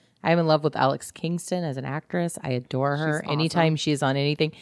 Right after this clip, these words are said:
Speaker 1: She was in the Gilmore Girls revival, and <laughs> it was just kind of a
Speaker 2: Yeah.
Speaker 1: h-, awesome.
Speaker 2: Was she in it?
Speaker 1: Yeah.
Speaker 2: Oh, I, well, and she was in E R. Like, that was, like, my
Speaker 1: Yeah.
Speaker 2: first, uh, thing is I'd watched her in junior high in E R.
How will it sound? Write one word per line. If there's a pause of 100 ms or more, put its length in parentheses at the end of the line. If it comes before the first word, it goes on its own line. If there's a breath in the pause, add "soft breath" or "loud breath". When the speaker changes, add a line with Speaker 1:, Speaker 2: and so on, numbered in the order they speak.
(200 loud breath)
Speaker 1:
She
was
in
the
Gilmore
Girls
revival, (240)
and (220 soft breath)
<laughs>
it
was
just
kind
of
a (840)
Speaker 2:
Yeah. (240)
Speaker 1:
h-, (120)
awesome.
Speaker 2:
Was
she
in
it? (160)
Speaker 1:
Yeah.
Speaker 2:
Oh, (240)
I, (140)
well,
and
she
was
in (100)
E
R.
Like,
that
was,
like,
my
Speaker 1:
Yeah.
Speaker 2:
first,
uh, (320)
thing
is
I'd
watched
her
in
junior
high
in
E
R.